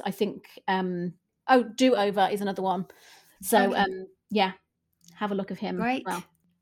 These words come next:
Speaker 1: Yay.
Speaker 2: Brilliant. And where can people find you online and, um, check
Speaker 1: Yeah.
Speaker 2: out your work?
Speaker 1: Um, I mainly live on Instagram,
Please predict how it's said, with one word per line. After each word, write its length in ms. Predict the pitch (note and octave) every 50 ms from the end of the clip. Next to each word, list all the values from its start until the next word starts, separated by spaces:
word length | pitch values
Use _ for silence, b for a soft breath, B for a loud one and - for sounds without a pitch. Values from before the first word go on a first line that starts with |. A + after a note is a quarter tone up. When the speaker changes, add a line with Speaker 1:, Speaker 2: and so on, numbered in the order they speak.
| _ _ _ _ _ _ -
Speaker 1:
Yay. 80 | A4 A4
Speaker 2:
Brilliant. 400 | - C#4+ C4+ C4+ B3+ A#3 B3 A#3+
And 320 | C#4 C#4+ C#4+ C#4+ - D4
where 180 | D4+ D4+ D#4 D4+
can 180 | D4+ - C4+ C4
people 360 | C4+ C4+ C4 B3+ - C4 B3
find 400 | B3 - B3 A#3+ A#3 A3+ A#3 -
you 300 | A#3 A3 A3 A3+ A3+ - -
online 540 | - G#3 G#3 G#3 G#3 G3+ G3+ G3 F#3+ F#3+ F#3+
and, 340 | G3 G3 F#3+ F#3+ - - - -
um, 340 | - F#3+ F#3+ F#3+ F#3+ F#3+ - - _ _ _ A3+ G#3+
check 180 | D4 F#4+ G4
Speaker 1:
Yeah. 80 | E4 G3
Speaker 2:
out 80 | F#3+
your 140 | F#3+ G3 G3 F#3+
work? 400 | F#3+ G3 F#3+ F#3 - - - - - - _ _
Speaker 1:
Um, 200 | B3+ B3 A#3+ A#3+ - -
I 80 | C4 B3+
mainly 320 | C4 C#4 C#4+ D#4 D#4 D4+
live 100 | D#4 D4
on 120 | C#4+ C4+
Instagram, 600 | C#4 B3 A3+ A3 - G3 F#3 F3 F#3 B3+ D4+ C#4+